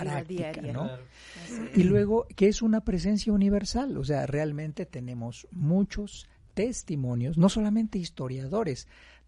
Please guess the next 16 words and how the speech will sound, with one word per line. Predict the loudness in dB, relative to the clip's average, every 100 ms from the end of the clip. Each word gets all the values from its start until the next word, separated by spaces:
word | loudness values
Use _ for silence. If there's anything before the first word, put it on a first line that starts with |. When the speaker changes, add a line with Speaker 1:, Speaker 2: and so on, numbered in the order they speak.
| _ _
Speaker 1:
perdón, | -8 -4 -6 -2
no | -2
solamente | 0 0 0 0 -2
textos | -4 -6 -4 -4
religiosos, | -2 -2 -2 -2 -4
sino | -4 -4
historiadores | -6 -8 -8 -8 -8 -4 -2 -2 -4 -8 -6
Speaker 3:
Ujú. | -4 -2 -4 -12 -8
Speaker 1:
que | -4 -2
narran | 0 0 -2 -2 -6 -6
de | -6
la | 0
presencia | 0 0 -4 -4 -4 -6
real | -4 -2 -2 0 -2 -2
de | -4 -4
Jesucristo. | -8 -10 -10 -10 -12